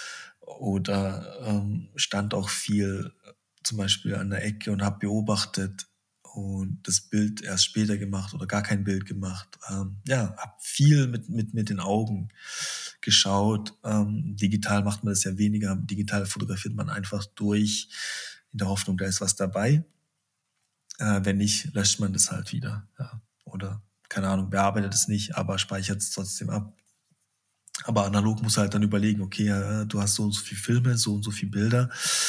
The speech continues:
Ähm, deswegen hab ich dann angefangen, viel mehr auf, auf Motive zu achten, auf Details zu achten. Äh, hab dann auch so fotografiert und als ich dann wieder zurückkam von der Reise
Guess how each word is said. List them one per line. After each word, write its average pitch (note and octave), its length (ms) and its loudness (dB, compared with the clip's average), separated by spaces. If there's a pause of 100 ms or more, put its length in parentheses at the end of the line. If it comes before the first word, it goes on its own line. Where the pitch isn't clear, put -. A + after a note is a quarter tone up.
(520)
Ähm, G2 280 2
deswegen G#2 320 4
hab G2 120 4
ich G2 60 0
dann F#2+ 160 0
angefangen, G2+ 640 0
viel - 400 2
mehr G2+ 280 2
auf, G#2+ 300 -4
auf A#2+ 420 -8
Motive C3 440 4
zu - 180 0
achten, G2+ 480 -6
auf F#2+ 140 -8
Details G#2+ 480 0
zu - 140 -2
achten. G2+ 680 -8 (880)
Äh, - 60 -4
hab F#2 560 0
dann B2 120 2
auch G2 80 4
so - 140 4
fotografiert C3 760 2
und G#2+ 160 2
als A2+ 180 0
ich - 60 0
dann A2 180 -2
wieder G#2+ 160 0
zurückkam C3+ 360 2
von B2+ 160 -2
der A#2 140 -2
Reise A2+ 460 0